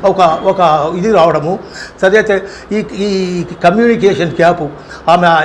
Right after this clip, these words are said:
all of a sudden ఆడ హాస్పిటల్లో అడ్మిట్ కావాల్సిన పరిస్థితి ఏర్పడకపోవడం వల్ల, ఆమె పేరుతో లాకర్ ఉండడం వల్ల ఆమె పెట్టుకోలేకపోవడము, వీళ్ళ పెళ్ళిళ్ళ వల్ల మ-, ల-, గోల్డ్ పెట్టుకోవాల్సిన పరిస్థితి ఏర్పడి ఈ, ఈ,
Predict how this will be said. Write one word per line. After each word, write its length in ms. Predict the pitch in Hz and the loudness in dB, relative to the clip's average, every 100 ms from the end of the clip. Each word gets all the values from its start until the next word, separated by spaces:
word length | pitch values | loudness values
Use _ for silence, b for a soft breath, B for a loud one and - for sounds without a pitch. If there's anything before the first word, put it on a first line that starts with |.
| 156 - | -4 -2
all 200 | 165 208 | 2 2
of 100 | 202 | 2
a 80 | 196 | -4
sudden 220 | 190 190 | -2 0
ఆడ 100 | 180 | 0
హాస్పిటల్లో 500 | 170 180 180 180 180 | 0 0 -2 -6 -2
అడ్మిట్ 300 | 175 147 185 | -2 -2 -4
కావాల్సిన 420 | 170 170 170 165 160 | 0 2 2 0 -4
పరిస్థితి 320 | 165 143 175 | -6 -2 -4
ఏర్పడకపోవడం 560 | 170 165 160 170 170 | -2 -4 -2 -2 -2
వల్ల, 260 | 160 170 151 B B B 156 | 0 0 0 B B B 0
ఆమె 180 | 185 | 0
పేరుతో 300 | 180 190 185 | 0 -2 -2
లాకర్ 340 | 180 170 165 165 | 0 0 -2 -4
ఉండడం 240 | 165 160 | -4 -4
వల్ల 140 | 156 156 | -2 0
ఆమె 180 | 147 | 0
పెట్టుకోలేకపోవడము, 920 | 151 160 - 165 165 - 147 147 160 170 B B - | -2 -4 -2 -2 -2 -2 -4 -2 -6 -10 B B 0
వీళ్ళ 180 | 226 226 | 2 2
పెళ్ళిళ్ళ 440 | - 196 247 247 | 2 2 4 4
వల్ల 380 | 226 226 202 - B B B B - - - | 4 4 2 0 B B B B -20 -20 -8
మ-, 240 | 170 170 170 | 0 0 0
ల-, 440 | 175 165 156 156 - 151 165 147 | 0 2 2 0 -14 -14 -8 0
గోల్డ్ 260 | 196 170 170 | 0 0 -4
పెట్టుకోవాల్సిన 480 | 160 170 170 165 | -4 -2 -2 -2
పరిస్థితి 420 | 156 147 147 190 170 | -4 -4 -4 -4 -2
ఏర్పడి 300 | 151 160 165 170 - | -2 -4 -8 -12 -10
ఈ, 160 | 175 170 - - - - 180 | -8 -8 -12 -14 -16 -14 -8
ఈ, 140 | 180 | -6